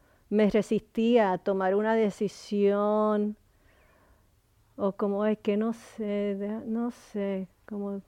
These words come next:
"Ah, quizás mañana, quizás pasado mañana, quizás", o que, que me daba, me daba trabajo dejar ir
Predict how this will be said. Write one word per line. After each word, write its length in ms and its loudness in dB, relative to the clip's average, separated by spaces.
"Ah, 420 -6
quizás 380 -2
mañana, 720 -2
quizás 460 -8
pasado 500 -8
mañana, 680 -8
quizás", 540 -6
o 300 2
que, 220 4
que 160 4
me 140 4
daba, 580 4
me 200 4
daba 280 4
trabajo 640 2
dejar 420 -2
ir 240 0